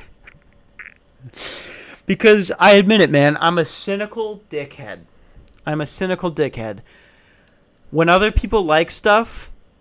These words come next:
and I see a problem in it and I see why it's shitty,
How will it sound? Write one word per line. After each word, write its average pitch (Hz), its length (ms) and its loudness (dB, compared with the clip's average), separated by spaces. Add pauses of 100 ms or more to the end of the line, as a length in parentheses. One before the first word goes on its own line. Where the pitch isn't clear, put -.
(140)
and 143 160 -2
I 143 260 4
see 170 380 -4
a 160 80 4
problem 151 520 2
in 180 120 0
it 208 260 0
and 143 140 0
I 135 100 4
see 151 300 -2
why 131 260 4
it's 131 160 -2
shitty, 170 540 -6